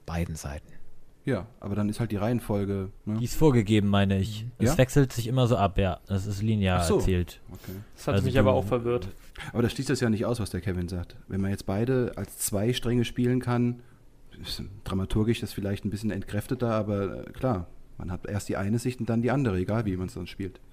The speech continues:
Speaker 1: Was ich prinzipiell von der Struktur auch gut finde, dass man offenbar ein Großkampfschiff als Basis hat für das eigene Geschwader.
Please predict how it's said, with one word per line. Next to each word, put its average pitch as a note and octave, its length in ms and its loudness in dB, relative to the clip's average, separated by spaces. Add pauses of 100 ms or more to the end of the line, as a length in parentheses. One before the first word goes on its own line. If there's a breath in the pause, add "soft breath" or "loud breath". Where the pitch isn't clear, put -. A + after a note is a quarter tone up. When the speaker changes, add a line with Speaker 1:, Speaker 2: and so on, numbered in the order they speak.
(240 soft breath)
Speaker 1:
Was A2+ 180 -4
ich B2+ 100 -4
prinzipiell A#2 500 2
von A2+ 160 -2
der G#2+ 100 0
Struktur D3 500 -2
auch A#2 140 -4
gut A#2 220 -2
finde, A#2+ 240 0
dass A2 180 -2
man A2 180 -2
offenbar A#2 540 0
ein B2 80 2
Großkampfschiff A2+ 1120 -2
als - 220 -8
Basis A2 540 -4
hat G2 100 -8
für - 140 -16
das - 280 -12
eigene F#2+ 380 -6
Geschwader. F2 640 -8